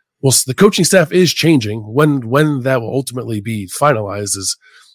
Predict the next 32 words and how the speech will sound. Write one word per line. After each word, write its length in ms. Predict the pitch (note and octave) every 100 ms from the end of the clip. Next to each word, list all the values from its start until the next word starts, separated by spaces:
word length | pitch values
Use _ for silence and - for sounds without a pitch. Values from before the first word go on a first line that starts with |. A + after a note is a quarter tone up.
| -
is 160 | A#2 G#2+
a 60 |
matter 240 | A2 A#2 G#2+
for 100 | G#2+
some 220 | - A2
debate, 360 | G2 A#2+ A2+
I 120 | F2 F#2
guess. 260 | F#2 F#2+
But, 300 | - F2+ F2 _ _ _ B2+
um, 300 | C#3 D3+ -
if 100 | D3+
anyone 380 | E3 D3+ D3+
was 500 | C#3 C3+ B2 A#2 - - _ _ _ _ -
nervous 440 | C#3+ D#3 D3+ C3+
that 160 | B2 A2
nothing 380 | C3+ D3 B2+
was 160 | A2 A2
going 240 | G#2 G#2+
to 80 | F#2
happen 300 | F2 F2+ G#2+
with 140 | G#2 G2+
Ohio 280 | F#2+ G#2+
State, 260 | F#2+ A#2 G#2
both 220 | A2 G#2
with 120 | G2+
its 140 | G2 -
roster 380 | G#2+ G#2 - F#2
and 180 | A2
with 140 | G#2+ F#2
its 80 | -
coaching 340 | A2+ A#2 -
staff, 340 | - E2 E2